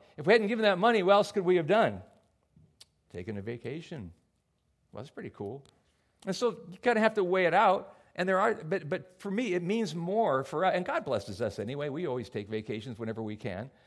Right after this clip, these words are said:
But, but, but it's, it's, it's just kind of this thing, "Well, God's gonna bless you, but I, I wanna sacrifice." And God goes,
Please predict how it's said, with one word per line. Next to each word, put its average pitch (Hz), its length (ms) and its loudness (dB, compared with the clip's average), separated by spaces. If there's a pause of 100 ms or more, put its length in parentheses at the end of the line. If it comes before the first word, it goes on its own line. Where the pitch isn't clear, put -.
(1000)
But, 165 180 0
but, 170 180 2
but 180 180 -2
it's, 185 140 0
it's, 160 180 -2
it's 170 340 -4
just - 180 -8
kind 214 160 0
of 175 60 -6
this 185 140 0
thing, 196 140 0
"Well, 160 100 0
God's 185 360 0
gonna 190 200 -2
bless 170 360 -2
you, 190 100 -4
but 156 120 0
I, 160 100 2
I - 180 -4
wanna 160 300 -4
sacrifice." 156 720 -6
And 151 140 -6
God 143 220 2
goes, 139 280 -4